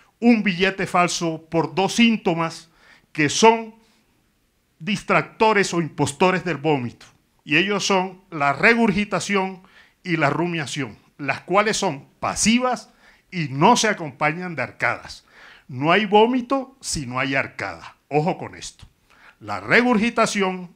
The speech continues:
es el contenido del, eh, eh, la devolución del contenido gástrico a la boca, es pasiva. Eh, le preguntamos a nuestro paciente, "¿Qué siente?". "Se me devuelve la comida". ¿A qué le sabe? A ácido, desagradable,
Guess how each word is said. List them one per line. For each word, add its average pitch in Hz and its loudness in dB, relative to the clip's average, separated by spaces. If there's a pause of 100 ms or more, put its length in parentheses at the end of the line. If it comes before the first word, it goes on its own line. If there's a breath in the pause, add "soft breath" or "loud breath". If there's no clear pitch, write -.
(120)
es 117 -10
el 165 -6
contenido 180 0
del, 180 0
eh, 135 -8 (180)
eh, 127 -8
la 127 -2
devolución 202 -2
del 180 -4
contenido 139 -6
gástrico 202 -4 (240 loud breath)
a 127 -6
la 113 -4
boca, 185 0
es 113 -14
pasiva. 156 -6 (880 soft breath)
Eh, 110 -4
le 110 -4
preguntamos 127 -4
a 175 -2
nuestro 160 -8
paciente, 131 -10
"¿Qué 160 -12
siente?". 202 -6
"Se - -4
me 135 -4
devuelve 139 -2
la 160 -2
comida". 135 -8 (640)
¿A 113 -14
qué 135 -4
le 156 -2
sabe? 185 -2
A 110 -6
ácido, 113 -8
desagradable, 110 -2